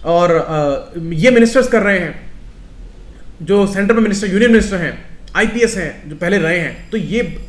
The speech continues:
क्या दिक्कत वाली बातें नहीं है? क्या क्वेश्चनेबल बातें नहीं है? सोचने वाली बात है। एक जो हेट सॉन्ग की बात आई, ये देखिए, इतना गजब से स्प्रेड हुआ है और इतना क्वेश्चनेबल बात है, कब्रिस्तान भेजने की बात है। तो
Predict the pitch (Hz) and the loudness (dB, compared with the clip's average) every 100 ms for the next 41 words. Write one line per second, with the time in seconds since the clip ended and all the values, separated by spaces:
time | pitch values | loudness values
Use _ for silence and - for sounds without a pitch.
0 | - - - 214 208 226 226 226 208 220 | -16 -14 -4 0 4 4 4 4 2 0
1 | 208 220 208 214 202 196 208 196 190 196 | 0 0 0 -2 -2 -4 -4 -4 -4 -4
2 | 202 208 202 - - - - 233 226 214 | -4 -4 -8 -12 -14 -14 2 2 4 2
3 | 175 147 131 - - - - - - - | 0 -2 -6 -10 -12 -16 -18 -18 -16 -16
4 | - 185 185 185 190 214 220 220 202 202 | -6 -2 -2 0 4 4 4 2 2 0
5 | 202 208 226 - - - - 156 226 220 | 0 -2 -4 -10 -16 -16 -8 2 6 6
6 | 214 214 202 190 226 214 - 180 240 247 | 6 2 2 -2 -2 0 -2 2 2 4
7 | 226 - 220 214 202 202 208 208 196 - | 2 2 2 4 4 4 2 0 -2 -2
8 | 240 233 214 - 254 247 202 180 151 143 | -4 0 0 2 4 6 4 2 -2 -8
9 | - - - 170 196 208 220 196 190 196 | -12 -16 -10 -4 -2 0 0 0 0 0
10 | 185 165 151 117 - - - - - - | 0 -2 -4 -10 -14 -16 -16 -16 -16 -16
11 | - - - 247 | -16 -10 4 8